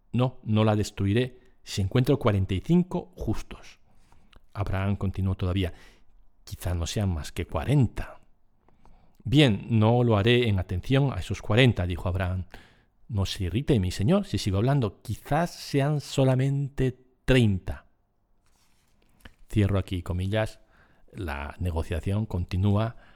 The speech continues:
hasta que, eh, Dios dice: "Bueno, si encuentro dio-, diez justos, no destruiré la ciudad". Y en este punto la cámara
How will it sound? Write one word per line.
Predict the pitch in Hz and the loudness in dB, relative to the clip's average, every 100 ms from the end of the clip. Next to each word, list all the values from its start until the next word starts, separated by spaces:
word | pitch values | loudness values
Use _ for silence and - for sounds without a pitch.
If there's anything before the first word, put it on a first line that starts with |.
| _ - - _ | _ -20 -20 _
hasta | - 113 - 120 113 120 214 - | 0 0 2 0 0 -2 -10 -8
que, | - 110 117 - - _ - | 0 2 0 -4 -20 _ -14
eh, | 101 104 110 - - | -8 -8 -8 -12 -6
Dios | 127 123 110 | 4 6 6
dice: | 98 90 - | 2 -4 -4
"Bueno, | 82 104 78 - _ _ | 0 0 -2 -10 _ _
si | - - 117 | -10 -4 2
encuentro | 107 104 - 165 190 185 147 | 4 2 4 6 6 4 2
dio-, | 110 139 165 - | 2 0 -2 -4
diez | 120 123 151 190 185 - | -6 8 10 10 8 -8
justos, | - 143 127 - 151 - | -6 -4 -4 -2 -2 -2
no | 113 107 | 0 0
destruiré | 104 90 - - 87 90 104 - _ _ _ - _ | 0 -4 -8 -8 -4 -4 -6 -8 _ _ _ -20 _
la | - 98 87 - _ | -8 -6 -6 -10 _
ciudad". | - - 82 - - - _ _ _ _ _ _ _ _ _ - - - _ - - - - | -18 -10 -10 -10 -16 -20 _ _ _ _ _ _ _ _ _ -20 -20 -20 _ -20 -20 -10 2
Y | 175 | 4
en | |
este | 160 160 | 4 0
punto | 151 135 151 151 | -2 -2 -4 -4
la | 98 | -4
cámara | 95 104 104 107 | -2 -2 -2 -2